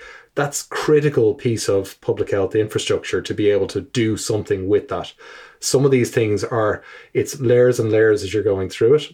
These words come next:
but the, so the, it's, it's contributing to a bigger picture, but it's not, uh, n-, nothing solves it absolutely. And I think that's the illusion that there is, there is always in somebody's head a silver bullet. And if only we could do this, or in some other, and you pick industry X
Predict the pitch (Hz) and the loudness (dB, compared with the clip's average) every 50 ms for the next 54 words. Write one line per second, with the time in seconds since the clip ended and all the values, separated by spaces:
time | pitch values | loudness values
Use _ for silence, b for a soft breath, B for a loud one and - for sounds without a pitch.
0 | _ _ _ - 110 104 - - 123 - - - - 110 104 117 - - 113 107 | _ _ _ 0 0 0 0 -2 -4 -4 -2 -2 -2 0 0 0 0 0 -2 -2
1 | - - - - - - - - - - - 127 120 120 - 120 113 110 107 98 | -2 -8 -10 -8 -6 -6 -6 -4 -6 -4 -2 0 0 0 -2 0 0 0 0 0
2 | 101 104 101 - - 110 98 - 107 98 104 98 - - 101 - - 101 90 - | -2 -4 -4 -2 -2 -2 0 0 0 -2 -2 -2 -2 -4 -6 -2 -4 -4 -2 0
3 | 98 98 98 - - 120 113 107 107 104 - - B B B B B B B B | 0 0 -2 -2 -4 -4 -2 -2 -2 -2 -4 -8 B B B B B B B B
4 | B B 107 104 98 101 131 - _ _ - _ _ - - _ _ 165 151 156 | B B -2 -2 -2 -2 -4 -10 _ _ -20 _ _ -20 -20 _ _ -2 -2 -2
5 | - - - 147 143 143 - 143 127 - - 139 123 117 110 101 110 104 107 101 | -2 0 2 2 2 4 2 0 0 2 2 2 2 2 2 2 0 0 0 -2
6 | - - - 101 104 101 98 - 98 87 - - 110 101 - 117 107 - - 113 | -4 -2 -2 0 0 -2 -2 -4 -8 -8 -6 -4 -4 -2 0 -2 -2 -2 -2 -2
7 | - - - - - 110 104 104 104 104 104 - 107 98 95 90 - - 107 98 | -2 -2 -4 -4 -2 0 2 2 2 0 0 -2 -2 -2 -2 -2 0 0 0 2
8 | 98 98 92 - - - _ - 110 110 107 117 120 123 131 131 123 - - - | 2 0 0 -4 -10 -8 _ 0 0 2 2 2 4 4 4 4 2 0 -4 -6
9 | - - - 117 107 - - - 101 101 101 95 - 107 104 101 95 - - 90 | -6 -4 -4 -4 -2 -2 -2 -2 -2 -2 -2 -2 -2 -2 -2 0 -2 -2 -4 -6
10 | - - 123 110 113 104 107 - - 104 104 98 - - B B B B B B | -2 0 2 2 4 2 2 0 2 2 2 2 0 -2 B B B B B B
11 | B - 120 110 104 - 127 127 131 120 117 110 104 110 98 - 104 - 117 107 | B -4 -2 -2 0 2 2 2 4 2 2 2 0 0 -2 -2 -2 0 0 2
12 | 101 104 101 92 - - - - 113 107 107 104 131 117 110 110 107 104 101 - | 2 2 2 2 0 -6 -2 0 2 2 2 2 2 0 0 0 -2 -2 -4 0
13 | - 160 143 135 123 117 110 107 - 107 104 104 107 - 139 135 - 120 113 110 | 2 2 4 4 4 4 2 2 0 0 -2 -2 2 2 2 2 2 0 0 0
14 | 104 - 110 104 101 104 98 - - - - - | -2 -2 -2 0 0 0 -2 -2 -4 -8 -10 -10